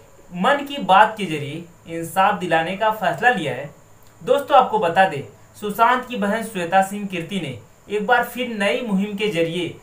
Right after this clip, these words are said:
अपने भाई को न्याय दिलाने का फैसला किया है। उन्होंने मन की बात को पीएम नरेंद्र मोदी तक पहुंचाने का फैसला कर लिया है।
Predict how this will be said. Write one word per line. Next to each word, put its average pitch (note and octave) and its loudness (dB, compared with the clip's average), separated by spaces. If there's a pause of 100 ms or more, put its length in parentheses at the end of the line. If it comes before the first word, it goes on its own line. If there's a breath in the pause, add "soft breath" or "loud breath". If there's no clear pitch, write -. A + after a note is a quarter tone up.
(140 loud breath)
अपने F#3+ -2
भाई - -2
को D#3+ -8
न्याय D#3+ 0
दिलाने E3 -2
का G3 8 (360 loud breath)
फैसला G3 2
किया D#3+ -2
है। C#3+ -10 (280 soft breath)
उन्होंने C#4+ 2
मन A#3 -2
की B3 -6
बात F3+ 6
को E3+ -4
पीएम F#3 -4
नरेंद्र E3+ -4
मोदी D#3 -4
तक - -4 (260 soft breath)
पहुंचाने D#3+ -2
का D#3 2
फैसला D3+ -2
कर A3 0
लिया D#3+ -2
है। C3+ -10